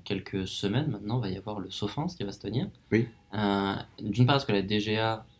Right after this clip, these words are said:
Speaker 1: est partenaire de, de ce Sofins, donc c'est un salon, euh, pour les forces spéciales, euh, du monde entier. Et, euh, est-ce qu'il y a d'autres initiatives ?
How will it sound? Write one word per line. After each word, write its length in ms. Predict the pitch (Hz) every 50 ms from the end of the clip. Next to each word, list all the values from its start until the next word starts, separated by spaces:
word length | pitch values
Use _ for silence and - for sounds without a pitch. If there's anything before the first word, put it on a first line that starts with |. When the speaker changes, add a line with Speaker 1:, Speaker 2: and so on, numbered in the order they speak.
| _ -
Speaker 1:
est 280 | 92 87 90 92 92 - -
partenaire 440 | - 104 - - 101 98 123 175 202
de, 180 | 170 113 101
de 840 | 98 101 98 98 98 95 95 98 95 98 95 98 98 98 - - 95
ce 120 | - 120
Sofins, 340 | - - - - 131 139 135
donc 120 | 120 - -
c'est 120 | - - 95
un 80 | -
salon, 420 | - - - 98 101 104 107 107 98
euh, 40 | 92 101 - - - - - _
pour 100 | - 92
les 60 | 95 95
forces 240 | - 92 - -
spéciales, 420 | - - - 98 - - 104 101 98
euh, 180 | 98 98 98 98 -
du 100 | - 101
monde 180 | 101 98 95
entier. 320 | 95 95 - - 180 - - - _ _ - - - _ _ _ _ _ _ _ _ _ _ _ _ _ _ _ _ _ _
Et, 720 | - 117 113 107 107 104 101 98 98 95 95 95 92 92
euh, 60 | 92 92 - - - - -
est-ce 180 | 110 117 117 -
qu'il 160 | - 180 190
y 80 | 190 135
a 60 | 110
d'autres 340 | - - 131 143 147 - 131
initiatives ? 440 | 113 104 - 104 101 - - 127